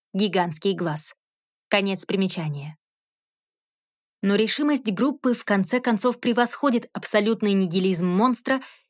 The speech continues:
и он корчится от боли, прежде чем взорваться в фонтане из света. Примечание. В Persona четыре The Golden персоны главных героев способны развиться до третьей и последней формы,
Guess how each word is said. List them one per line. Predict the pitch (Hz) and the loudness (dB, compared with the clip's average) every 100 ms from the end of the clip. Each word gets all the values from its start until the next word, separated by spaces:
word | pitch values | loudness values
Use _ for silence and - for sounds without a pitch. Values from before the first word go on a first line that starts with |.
| _ - | _ 0
и | 226 | 0
он | 302 285 | 2 -2
корчится | 262 294 294 269 254 220 202 | 0 0 0 -2 -2 2 4
от | 170 | 4
боли, | 170 254 269 262 _ | 2 4 2 -4 _
прежде | 214 233 220 | 2 2 0
чем | 254 262 233 | -2 2 2
взорваться | 202 190 175 170 - | 2 2 2 2 -2
в | |
фонтане | - - 185 160 170 175 - | -2 0 0 2 0 0 -2
из | - - | -4 -6
света. | - 175 156 - 143 - _ _ _ _ _ _ | -6 -4 -4 -6 -12 -14 _ _ _ _ _ _
Примечание. | - 214 220 190 151 143 131 156 _ _ _ _ | 0 2 2 0 -2 -4 -6 -10 _ _ _ _
В | - - | -8 -2
Persona | 202 - 277 277 | -2 0 0 0
четыре | 240 240 226 | 0 2 2
The | 180 185 | 2 2
Golden | 165 185 185 226 226 _ | 4 4 4 2 0 _
персоны | - 180 196 247 233 | -2 0 2 4 4
главных | 202 220 214 214 | 4 4 4 0
героев | 175 190 190 247 240 - _ - | 0 2 4 2 0 -6 _ -14
способны | - 190 - 262 240 240 | -2 0 2 0 2 4
развиться | 220 175 208 214 226 | 4 2 -2 0 0
до | 190 | 0
третьей | 185 202 220 247 240 | 2 0 0 -2 -2
и | - 233 | -2 -2
последней | 254 240 202 180 160 165 | -2 -2 0 0 0 -6
формы, | 156 202 233 247 | 0 2 2 0